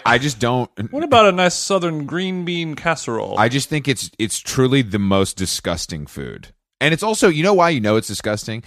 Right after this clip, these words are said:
Speaker 1: It's 'cause it's all food that doesn't get eaten any other time of year.
Speaker 2: Yeah.
Speaker 1: The cranberry sauce ain't getting busted out on a Tuesday when you're having a nice branzino.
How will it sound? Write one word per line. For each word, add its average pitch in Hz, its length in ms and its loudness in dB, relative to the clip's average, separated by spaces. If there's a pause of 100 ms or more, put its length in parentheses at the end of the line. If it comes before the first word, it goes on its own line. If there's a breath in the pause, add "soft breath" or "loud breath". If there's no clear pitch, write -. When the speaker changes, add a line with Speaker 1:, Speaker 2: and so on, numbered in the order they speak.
(140)
Speaker 1:
It's 104 120 -10
'cause 160 160 -2
it's 120 100 -8
all 143 240 2
food 139 380 0
that 98 160 -6
doesn't 113 260 2
get 104 160 -2
eaten 104 180 -8
any 92 160 0
other 82 140 -4
time 78 240 -4
of 67 60 -12
year. 62 220 -14 (960)
Speaker 2:
Yeah. 127 500 2
Speaker 1:
The 151 60 2
cranberry 202 420 4
sauce 175 300 4
ain't 151 120 0
getting 127 200 -6
busted 127 300 2
out 117 160 6
on 110 120 2
a 95 60 0
Tuesday 107 500 2
when 95 160 0
you're 98 80 0
having 101 240 2
a 95 60 -4
nice 98 280 0
branzino. 90 760 -2